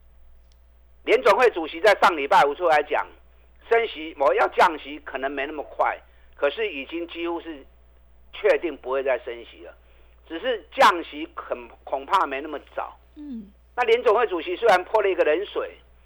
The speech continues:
Speaker 1: 可是市场完全不影响，因为大家认为明年三月份可能就有第一次的降息，所以美国股市在礼拜五全面又大涨。你知道美国股市礼拜五大涨中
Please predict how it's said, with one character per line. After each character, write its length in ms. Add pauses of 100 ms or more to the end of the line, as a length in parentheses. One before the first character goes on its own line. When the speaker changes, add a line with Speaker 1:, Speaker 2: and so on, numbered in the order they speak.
(320)
Speaker 1:
可 140
是 140
市 180
场 180 (840)
完 260
全 240
不 160
影 240
响， 180 (580)
因 100
为 80
大 180
家 60
认 180
为 160
明 180
年 240
三 200
月 120
份 220
可 100
能 140
就 140
有 140
第 200
一 60
次 160
的 120
降 220 (160)
息， 260 (580)
所 120
以 20
美 120
国 160
股 160
市 120
在 140
礼 140
拜 200
五 120
全 180
面 100
又 140
大 340
涨。 120 (960)
你 80
知 60
道 120
美 160
国 180
股 220
市 180
礼 140
拜 220
五 100
大 220
涨 240
中 280